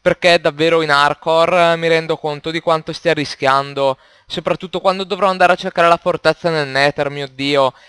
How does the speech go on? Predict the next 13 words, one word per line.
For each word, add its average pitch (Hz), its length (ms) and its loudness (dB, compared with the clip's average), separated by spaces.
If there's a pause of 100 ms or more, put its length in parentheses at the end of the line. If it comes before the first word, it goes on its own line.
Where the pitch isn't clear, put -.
(120)
E 175 120 0
tra 175 140 2
l'altro 165 200 0
un'altra 226 340 -2
cosa 180 320 -4
che 190 100 -6
devo 180 220 -4
fare 156 500 2
appena 175 380 -2
uscito 175 320 -10
da 160 340 6
questa 165 260 -8
miniera 156 680 2